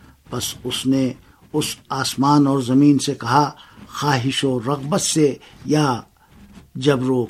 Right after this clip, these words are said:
کراہت کے ساتھ میری طرف آگے بڑھو، تو دونوں نے کہا،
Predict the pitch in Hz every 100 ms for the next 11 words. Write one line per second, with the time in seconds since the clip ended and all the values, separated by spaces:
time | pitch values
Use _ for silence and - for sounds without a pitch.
0 | - 127 139 127 135 - 110 120 131 135
1 | - - - - 120 139 135 127 117 117
2 | 101 - - - 139 123 113 110 113 113
3 | - - _ - 139 139 151 147 120 110
4 | - 104 117 117